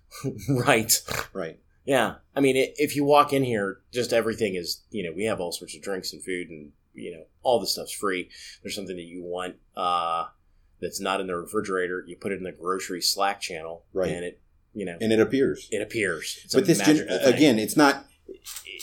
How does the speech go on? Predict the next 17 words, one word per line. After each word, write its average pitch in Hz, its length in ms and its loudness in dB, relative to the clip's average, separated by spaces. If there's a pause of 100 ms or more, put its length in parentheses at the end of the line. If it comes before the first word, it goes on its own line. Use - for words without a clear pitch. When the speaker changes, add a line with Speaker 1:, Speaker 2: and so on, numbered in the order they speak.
(120)
Speaker 2:
people 165 240 4
may 151 160 10
think, 220 380 4
"Oh - 100 8
my 175 180 6
gosh, 175 260 6
look 127 140 4
at - 100 0
David. 113 280 6
He's 113 220 0
such 123 260 4
a 95 200 0
saint 196 580 6
for - 140 0
give," 113 200 4 (200)
but 123 100 8
it's, 127 180 4